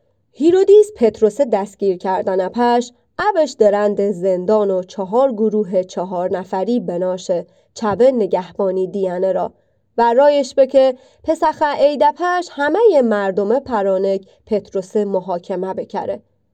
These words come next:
پس پتروسشان زندانک نیابه داشته، اما کلیسا پتروس را یکسره خدا ورک دعاشان کردرده. ای شب پیش از عروجی که هیرودیس رایش به پتروس محاکمه بکره،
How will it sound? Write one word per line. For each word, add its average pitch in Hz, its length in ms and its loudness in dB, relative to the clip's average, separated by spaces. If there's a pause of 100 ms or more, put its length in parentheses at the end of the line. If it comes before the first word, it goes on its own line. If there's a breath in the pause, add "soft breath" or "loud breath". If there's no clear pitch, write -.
(120)
پس 214 320 -4
پتروسشان 240 840 2
زندانک 208 640 0
نیابه 185 400 -2
داشته، 185 520 -2 (320)
اما 214 380 0
کلیسا 226 680 0 (300 soft breath)
پتروس 330 440 -4 (140)
را 285 140 4
یکسره 208 680 0
خدا 226 440 0
ورک 196 380 0
دعاشان 185 540 -2
کردرده. 180 760 -2 (520)
ای 285 140 -2
شب 262 360 0 (260)
پیش 247 280 -2
از 233 240 2
عروجی 277 440 -2
که 254 220 4
هیرودیس 240 720 0
رایش 339 360 2
به 208 140 0
پتروس 208 520 -2
محاکمه 185 720 -4
بکره، 196 560 -2